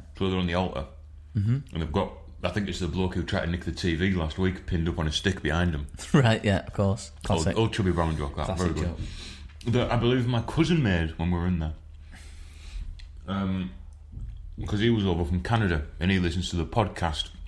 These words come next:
Speaker 1: and he was there.
Speaker 2: Shout out to North America.
Speaker 1: Yeah. Uh, which was apparently something we have to differentiate between Americans and Canadians, 'cause they don't like being called American.
Speaker 2: Well, of course not.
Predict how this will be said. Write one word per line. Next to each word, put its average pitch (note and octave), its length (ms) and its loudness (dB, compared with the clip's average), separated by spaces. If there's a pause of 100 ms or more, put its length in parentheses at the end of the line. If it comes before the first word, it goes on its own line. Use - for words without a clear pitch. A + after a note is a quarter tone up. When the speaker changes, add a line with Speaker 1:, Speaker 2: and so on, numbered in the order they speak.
(100)
Speaker 1:
and E2+ 100 2
he E2 80 2
was D#2+ 180 0
there. F2+ 380 4
Speaker 2:
Shout G#2+ 340 -2
out G#2 220 -4
to G#2 180 -2
North G#2 260 -2
America. A#2 500 0 (200)
Speaker 1:
Yeah. F#2 300 2 (1120)
Uh, G2+ 160 4
which A2+ 180 4
was G#2+ 140 6
apparently G2 400 4
something G2 220 2
we F#2+ 80 6
have F#2+ 100 2
to F#2+ 80 -2
differentiate F#2 640 2
between F2 260 -2
Americans E2 420 2
and D#2+ 140 -2
Canadians, D#2+ 480 0 (340)
'cause D#2 140 -10
they E2+ 80 -4
don't D#2 220 0
like E2 240 0
being D2+ 160 -2
called D#2 200 -2
American. D2+ 460 0 (440)
Speaker 2:
Well, C3 220 2
of G2 140 -6
course F3 340 0
not. F2+ 200 -2